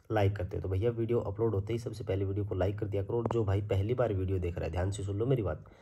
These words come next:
जो भाई पहली बार वीडियो देख रहा है भैया सब्सक्राइब कर लिया करो। सब्सक्राइब से ये होगा कि भैया जैसे ही मैं वीडियो अपलोड करूँगा तो आपके पास में नोटिफिकेशन पहुँच जाएगा, घंटी वाला निशान दबा लेना, ठीक है।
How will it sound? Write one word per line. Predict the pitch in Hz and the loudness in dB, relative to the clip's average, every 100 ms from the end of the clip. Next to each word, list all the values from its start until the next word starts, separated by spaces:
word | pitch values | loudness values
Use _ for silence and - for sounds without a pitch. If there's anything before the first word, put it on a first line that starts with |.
| - - - - | -20 -20 -20 -12
जो | 117 117 | 0 4
भाई | 101 104 | 4 4
पहली | 104 98 113 | 4 2 4
बार | 117 | 2
वीडियो | 104 104 107 | 2 0 2
देख | 98 | 2
रहा | 104 | 2
है | 98 | 0
भैया | 95 110 | 0 -2
सब्सक्राइब | - 95 95 - 92 101 | -2 -4 -4 -2 0 0
कर | 104 | -2
लिया | 85 78 76 | -2 -2 -4
करो। | 73 76 - _ _ - - _ | -6 -8 -12 _ _ -20 -20 _
सब्सक्राइब | - 117 110 - 123 | -4 -2 0 2 4
से | 131 147 | 4 2
ये | 131 | 2
होगा | 120 117 | 4 2
कि | 98 | 0
भैया | 110 120 | 2 2
जैसे | 117 117 117 | 4 2 2
ही | 127 | 2
मैं | 120 123 110 107 | 2 2 0 -4
वीडियो | 107 110 117 | -2 0 0
अपलोड | 104 113 107 | 2 0 0
करूँगा | 101 117 | -2 -2
तो | 117 117 101 | -4 -4 -2
आपके | 104 - 113 | -4 -4 -6
पास | 95 - 107 | -6 -4 -4
में | 117 | -4
नोटिफिकेशन | 117 104 104 101 98 127 | -4 -6 -6 -6 -6 -6
पहुँच | 120 117 123 117 | -4 -4 -4 -2
जाएगा, | 90 87 | -2 -2
घंटी | 87 98 92 | 0 0 0
वाला | 110 107 | 0 -2
निशान | 107 101 101 | -2 -2 -2
दबा | 98 87 | -2 -2
लेना, | 78 80 78 - _ - _ _ - - _ _ | -2 -4 -8 -12 _ -20 _ _ -20 -20 _ _
ठीक | - 117 113 | -6 -4 -2
है। | 98 | -4